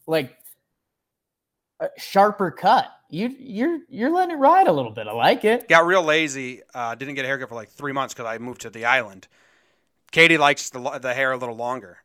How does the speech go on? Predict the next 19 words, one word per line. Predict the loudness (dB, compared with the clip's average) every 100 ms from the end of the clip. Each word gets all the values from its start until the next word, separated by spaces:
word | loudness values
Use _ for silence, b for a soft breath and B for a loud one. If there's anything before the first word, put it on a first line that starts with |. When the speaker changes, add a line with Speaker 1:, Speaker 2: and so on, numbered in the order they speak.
| -8
Speaker 2:
Eh, | -6
it's | -6 -6
not | -6
bad, | -6 -16 -14
so | -14
whatever. | -10 -10 -10 -20 _ _ _ _ _ _ _ 0
A |
lot | 2
of | 2
grays, | -2 -8 -8 -12
though, | -12
so | -14 -14 -16 -18
it | -16
gets | -10
all | -6 -6 -8
wiry | -6 -2 -2 -2 -6
on | -14
the | -12
sides. | -12 -12 -20 -20